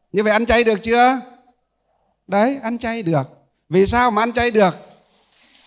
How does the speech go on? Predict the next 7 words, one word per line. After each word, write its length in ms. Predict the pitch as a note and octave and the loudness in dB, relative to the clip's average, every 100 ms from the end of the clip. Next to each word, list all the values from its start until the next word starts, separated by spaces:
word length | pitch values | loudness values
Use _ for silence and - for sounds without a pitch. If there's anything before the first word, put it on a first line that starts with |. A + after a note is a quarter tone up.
| - - - - - - - - - - - - F3+ | -20 -20 -20 -20 -20 -20 -20 -20 -20 -20 -20 -16 2
Đơn 400 | F#3 G#3 G3 F3 | 6 6 4 2
giản. 400 | E3 A2+ A2 B2+ C#3+ - - - - - - - - - - - - _ | 2 2 0 -4 -8 -20 -20 -20 -20 -20 -20 -20 -18 -18 -20 -20 -20 _
Đó 220 | D#3 F3 | -2 0
là 200 | G#3 D#3 | 2 -2
các 260 | - G#3 A3 | -4 -6 -2
thầy, 360 | F3+ D#3 D3 C#3 | 0 2 0 -4
à, 220 | B2 | -6